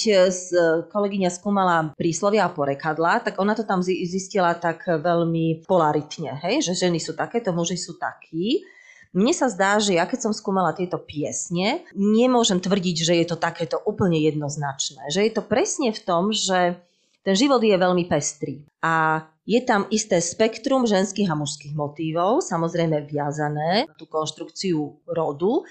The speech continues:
ale nie je to vnímané čierno-bielo. To je to, čo som ja zistila. Mm, možno, že už aj ľudia, ktorí nás počúvajú, tak, e, to nejako v nich aj rezonuje z toho, čo sme si povedali, aké príklady sme si dávali.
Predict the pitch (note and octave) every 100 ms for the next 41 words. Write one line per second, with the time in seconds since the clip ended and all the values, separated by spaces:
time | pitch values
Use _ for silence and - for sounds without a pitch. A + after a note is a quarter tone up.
0 | - - - - - E3+ F3+ G3 C#4+ D#4
1 | F3+ F#3 F#3+ F3 E3 E3 - F3 D#3+ D3
2 | D3 C#3+ C#3+ - - A#3 A3 A3 B3+ C4+
3 | C4+ G#3 F#3+ F#3+ F3 D#3 - D#3+ C#3+ C#3+
4 | - G3+ A3 A3 G#3+ C4+ D4 A#3+ A#3 F#3
5 | G3 F#3+ F3+ F3+ F3+ F3 F3 - - G#3
6 | G3+ - G3 F#3 E3 - G3 F#3+ G3+ F3
7 | E3 E3+ E3+ E3+ D#3 - F#3 D#3+ E3 -
8 | F#3 F3 E3+ F3+ F3+ F3 D#3+ F3 F#3+ F3+
9 | D#3+ D#3 F3+ E3+ D#3+ D#3+ D3+ - D#3+ D3+
10 | C#3+ C#3+ C#3+ E3+ F3+ F#3+ F#3+ E3 D3+ D3+
11 | C#3+ - D3 D#3 D3 D3 D#3 D#3